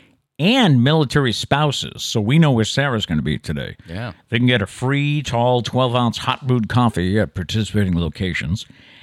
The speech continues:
Speaker 1: Applebee's has something. Wendy's is offering a free breakfast combo. Some of the nation's largest chains told U S A Today that they don't have nationwide deals planned for Veterans Day. However, some Taco Bell, Chick-fil-A, and McDonald's locations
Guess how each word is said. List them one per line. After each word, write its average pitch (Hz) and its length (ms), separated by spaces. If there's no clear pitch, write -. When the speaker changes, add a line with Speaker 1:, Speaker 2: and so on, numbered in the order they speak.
Speaker 1:
Applebee's 147 720
has 139 220
something. 135 500
Wendy's 139 580
is 127 140
offering 127 500
a 110 80
free 127 220
breakfast 120 500
combo. 123 640
Some 180 220
of 185 60
the 165 60
nation's 139 420
largest 131 540
chains 143 560
told 123 260
U 120 240
S - 160
A 120 140
Today 123 400
that 110 200
they 117 240
don't 180 220
have 196 260
nationwide 135 720
deals 123 460
planned 123 320
for 110 140
Veterans 113 440
Day. 113 240
However, 139 440
some 151 280
Taco 131 480
Bell, 131 400
Chick-fil-A, 123 560
and 110 160
McDonald's 127 640
locations 87 640